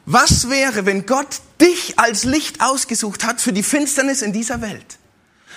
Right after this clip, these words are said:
Was wäre, wenn Gott sich entschieden hätte, die Menschen, die ihm nachfolgen, die dann Kinder des Lichts sind, was wäre, wenn er sich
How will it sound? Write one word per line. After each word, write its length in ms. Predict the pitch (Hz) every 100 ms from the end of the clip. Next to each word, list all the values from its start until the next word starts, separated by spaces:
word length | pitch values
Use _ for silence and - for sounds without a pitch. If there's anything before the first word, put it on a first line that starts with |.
| -
Was 360 | 190 285 302 294
wäre, 320 | 320 302 233
wenn 160 | 214 220
Gott 240 | 277 349
sich 200 | - 262
entschieden 600 | 226 202 - 302 349 233
hätte, 400 | 208 170 202 262 - - - - -
die 160 | 320 508 359
Menschen, 500 | 269 233 - 123 - - -
die 160 | 277
ihm 160 | 269 262
nachfolgen, 840 | 285 330 330 - 240 202 143 104 - _ -
die 80 | 226
dann 240 | 254 285 277
Kinder 300 | 320 330 294
des 220 | 247 -
Lichts 340 | 285 330 -
sind, 160 | 180 185
was 280 | 269 311 240
wäre, 240 | 254 262
wenn 100 | 226
er 120 | 208
sich 300 | 202 277 -